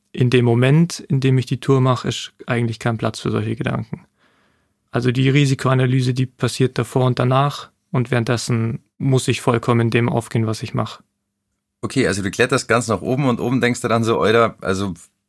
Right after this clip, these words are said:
Speaker 2: jetzt hatte ich mehr Glück als Verstand eigentlich.
Speaker 1: Ja, das passiert ganz selten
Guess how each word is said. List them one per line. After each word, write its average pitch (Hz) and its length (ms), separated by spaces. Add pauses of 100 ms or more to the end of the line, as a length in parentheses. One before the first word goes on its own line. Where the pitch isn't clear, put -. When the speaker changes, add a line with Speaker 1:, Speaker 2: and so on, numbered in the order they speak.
(760)
Speaker 2:
jetzt 85 120
hatte 101 160
ich 95 60
mehr 101 120
Glück 101 220
als 90 120
Verstand 85 380
eigentlich. 76 320 (640)
Speaker 1:
Ja, 127 300 (260)
das - 200
passiert - 580 (140)
ganz 127 260
selten 147 480